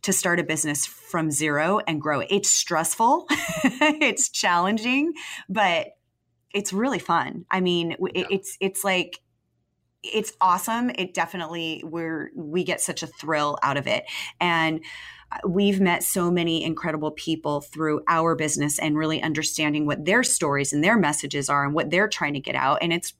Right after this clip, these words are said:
Speaker 1: it's been pretty awesome and so cool. And we kinda, like, had to take a step back and go, "Well, what else is there for us? What, like, what else are we passionate about?" Because now, you know, we've, we've got this business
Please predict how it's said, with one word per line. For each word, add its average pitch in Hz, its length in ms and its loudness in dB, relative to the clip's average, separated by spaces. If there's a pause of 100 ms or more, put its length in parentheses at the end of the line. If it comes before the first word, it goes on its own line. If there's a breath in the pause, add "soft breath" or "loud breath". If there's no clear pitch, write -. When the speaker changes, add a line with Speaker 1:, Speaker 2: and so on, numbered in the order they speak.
(100)
Speaker 1:
it's 180 180 -2
been 180 240 2
pretty 185 580 0
awesome 160 400 2
and 147 140 -2
so 147 220 0
cool. 151 480 0 (200 loud breath)
And - 60 -6
we 180 80 2
kinda, 175 300 2
like, 170 180 0
had 175 140 -2
to 170 80 -2
take 156 180 -2
a 165 60 -4
step 151 200 -4
back 233 220 0
and 180 100 2
go, 175 160 2
"Well, 208 200 -2
what 277 120 0
else 370 220 -2
is 240 140 0
there 190 180 4
for - 260 -4
us? - 360 0
What, 180 200 0
like, 165 220 -6 (200 loud breath)
what 226 180 2
else 269 180 2
are 180 120 2
we 180 200 0
passionate 139 540 -4
about?" 139 340 0
Because 180 300 -2
now, 196 320 4 (320 loud breath)
you 180 100 0
know, 165 140 2
we've, 175 320 0 (260 loud breath)
we've 196 180 0
got 208 200 -2
this 185 260 2 (240)
business 185 420 2